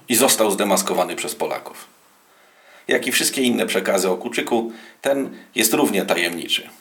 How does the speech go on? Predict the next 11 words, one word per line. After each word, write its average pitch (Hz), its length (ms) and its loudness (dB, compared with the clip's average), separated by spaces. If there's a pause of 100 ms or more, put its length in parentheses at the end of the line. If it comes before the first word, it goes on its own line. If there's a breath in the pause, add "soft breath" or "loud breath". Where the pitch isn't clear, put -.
(180)
Niewiele 113 460 4
o 95 80 2
nim 92 260 -4 (320)
wiemy. 92 420 0 (300)
Trudno 147 340 0
domniemywać, 110 760 2 (420 loud breath)
żeby 151 260 2
był 113 200 2
agentem 101 420 0
podczas 110 340 0
powstania. - 540 -2